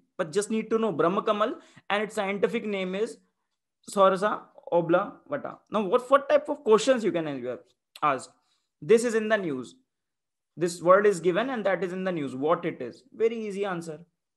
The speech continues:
right? You just need to have a look at it and revise it once. It is known as the king of the Himalayan flowers. And as we have discussed, it's the state flower of the Uttarakhand. Threats over global warming, human encroachment, and all these things.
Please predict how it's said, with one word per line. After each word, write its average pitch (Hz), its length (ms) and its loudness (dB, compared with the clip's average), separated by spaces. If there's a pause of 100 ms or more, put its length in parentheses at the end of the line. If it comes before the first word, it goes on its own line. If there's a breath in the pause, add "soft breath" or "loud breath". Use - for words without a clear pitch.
(560)
right? - 240 -4
You - 80 -10
just 247 220 -4
need 233 220 -4
to 254 80 2
have 214 180 0
a 214 60 2
look 175 260 2
at 208 180 4
it 254 120 -4
and 240 120 0
revise 170 340 4
it 165 140 -6
once. 120 340 -16 (840)
It 180 160 2
is 190 80 6
known 190 240 0
as 185 100 -2
the 196 60 -4
king 214 420 -2
of 165 240 0
the 220 80 -2
Himalayan 156 640 2
flowers. 165 480 2
And 165 140 -4
as 156 180 -2
we 160 60 -2
have 165 100 -2
discussed, 180 480 -2
it's 170 140 -8
the - 100 -6
state 180 400 0
flower 151 260 4
of 147 140 0
the 170 80 -4
Uttarakhand. 147 600 -4 (680 soft breath)
Threats 226 280 4
over 196 240 6
global 180 340 4
warming, 170 400 4
human 180 320 0
encroachment, 170 640 -4
and 202 120 -6
all 147 160 -4
these 127 180 -10
things. - 340 -20